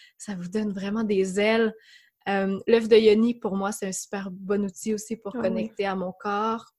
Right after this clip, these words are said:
Speaker 1: Et la danse. La danse, qui est un principe féminin. Ça fait tellement du bien. On revient un petit peu à l'idée de la chorégraphie du début.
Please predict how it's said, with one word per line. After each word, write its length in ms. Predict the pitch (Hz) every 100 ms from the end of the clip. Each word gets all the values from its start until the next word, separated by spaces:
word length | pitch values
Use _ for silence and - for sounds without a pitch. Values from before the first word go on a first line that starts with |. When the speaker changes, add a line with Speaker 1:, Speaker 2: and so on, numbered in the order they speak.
| _ _ _ _ _ _ _ - _
Speaker 1:
Et 120 | 226
la 160 | 220 185
danse. 480 | 185 - - - - _ _ _ _ _ -
La 220 | 202 196 190
danse, 560 | 185 202 208 214 - -
qui 140 | - -
est 60 |
un 80 | 190
principe 540 | 185 - 185 - 208 -
féminin. 640 | - 208 208 196 190 214 233 _ _ _ - - - _ _ _ _ _ _
Ça 160 | - 214
fait 180 | 214 208
tellement 560 | - 240 233 226 226
du 160 | 214 208
bien. 400 | 190 214 226 214
On 60 |
revient 460 | 185 202 196 208 220
un 120 | 214
petit 160 | 208 -
peu 120 | 240
à 60 | 226
l'idée 240 | 202 190
de 60 | 214
la 100 | 202
chorégraphie 680 | - 190 196 185 196 - 240
du 160 | 190
début. 500 | 185 190 180 202 208